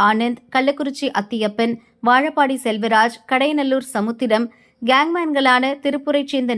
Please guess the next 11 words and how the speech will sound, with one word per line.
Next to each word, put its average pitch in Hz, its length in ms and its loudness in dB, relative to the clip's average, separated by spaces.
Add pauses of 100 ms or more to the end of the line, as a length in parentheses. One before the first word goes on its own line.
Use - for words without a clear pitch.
நவீன், 226 340 0 (200)
தினேஷ், 240 360 0 (320)
ஜெயங்கொண்டம் 285 600 0
செந்தில்குமார் 240 680 0 (100)
ஆகியோரும் 233 520 -2 (140)
இறந்தவர்கள். 196 580 -4 (760)
மின் 311 340 2
இணைப்பு 302 380 0
துண்டிப்பு 254 420 -2
புகார் 254 340 -2
தொடர்பாக 220 560 0